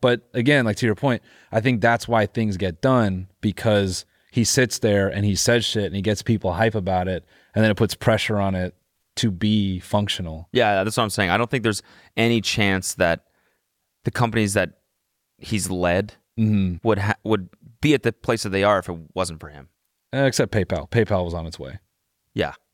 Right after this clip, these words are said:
Speaker 1: They ousted his ass, and
Speaker 2: Yeah.
Speaker 1: then he
Speaker 2: So he didn't
Speaker 1: Yeah.
Speaker 2: run PayPal. He was just one of the team members, right?
Speaker 1: No, but he puts out and, like, he puts on, like, he
Speaker 2: He put out?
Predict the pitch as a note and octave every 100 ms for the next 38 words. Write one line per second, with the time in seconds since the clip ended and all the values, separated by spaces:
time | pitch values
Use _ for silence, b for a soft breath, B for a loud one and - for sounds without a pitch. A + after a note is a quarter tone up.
0 | - G2 - G2 E2+ F2 E2 E2+ D#2 D2+
1 | F2+ E2 C#2+ D#2 D#2+ F2 D#2+ D#2 _ _
2 | _ - G#2+ D3+ D#3 G2 A#2+ G2 E2 F2
3 | E2 F2+ F#2+ F#2+ F2 D2+ _ _ - G#2+
4 | F2+ C#2+ C#2 - E2+ - _ A2 A#2+ G#2
5 | G2+ F#2 A2+ G#2+ E2+ _ _ _ _ _
6 | _ - G#2 G2+ F#2 E2 E2+ F2 F#2 E2+
7 | F2 - F2+ D#2 D2+ D#2+ F2 E2 E2 E2+
8 | _ _ A#2 - E2+ C#3